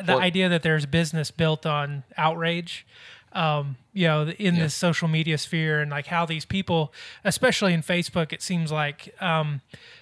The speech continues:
Speaker 1: because they respond to something and all these news stories and all these videos get thrown in their face, that they don't vet them out to, to see, like, is this real? Is this founded information? Or is this information that's just built to make me, it, reinforce my own ideas and,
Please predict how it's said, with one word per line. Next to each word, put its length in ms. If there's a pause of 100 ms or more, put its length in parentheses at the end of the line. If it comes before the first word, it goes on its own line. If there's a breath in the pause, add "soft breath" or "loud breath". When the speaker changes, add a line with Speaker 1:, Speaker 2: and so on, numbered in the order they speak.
(120)
Speaker 1:
because 320
they 120
respond 480
to 80
something 440
and 120
all 160
these 200
news 220
stories 480
and 100
all 120
these 160
videos 360
get 160
thrown 220
in 60
their 100
face, 480
that 160
they 140
don't 260
vet 220
them 160
out 260
to, 300
to 100
see, 400
like, 260
is 120
this 200
real? 520 (320 loud breath)
Is 140
this 120
founded 420
information? 680
Or 60
is 100
this 180
information 520
that's 140
just 200
built 220
to 100
make 240
me, 280 (380 loud breath)
it, 340
reinforce 560
my 140
own 160
ideas 540
and, 240